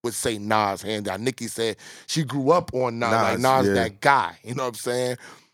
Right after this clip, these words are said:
Speaker 1: He made me fall in love with hip hop and Snoop because Snoop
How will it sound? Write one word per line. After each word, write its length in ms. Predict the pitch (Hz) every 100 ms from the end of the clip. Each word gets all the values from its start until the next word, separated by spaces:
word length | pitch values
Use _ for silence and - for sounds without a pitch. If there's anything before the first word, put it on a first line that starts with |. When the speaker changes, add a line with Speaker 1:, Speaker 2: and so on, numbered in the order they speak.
| _ _
Speaker 1:
He 160 | 156
made 220 | 147 139
me 100 | 127
fall 300 | 123 139 127
in 100 | 123
love 380 | 123 131 120 113
with 200 | 113 107
hip 220 | 104 120
hop 300 | 123 117 110 -
and 160 | 113 101
Snoop 520 | - 135 135 - - - _ _ -
because 480 | 117 127 117 107 - _ _ _ _
Snoop 460 | - - 139 143